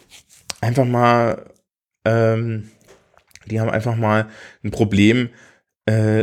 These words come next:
laut zu reden. Dagegen lässt sich aber etwas tun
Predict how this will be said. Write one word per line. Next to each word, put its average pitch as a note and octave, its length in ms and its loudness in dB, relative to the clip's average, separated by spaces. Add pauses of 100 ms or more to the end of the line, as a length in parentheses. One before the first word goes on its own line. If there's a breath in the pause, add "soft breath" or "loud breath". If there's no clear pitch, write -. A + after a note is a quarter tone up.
laut G#2 320 4
zu A2+ 100 0
reden. G#2 460 0 (1300 loud breath)
Dagegen A2 400 2
lässt A2+ 280 2
sich A#2 180 -4
aber G2+ 200 0
etwas F#2+ 320 -4
tun D3+ 420 -2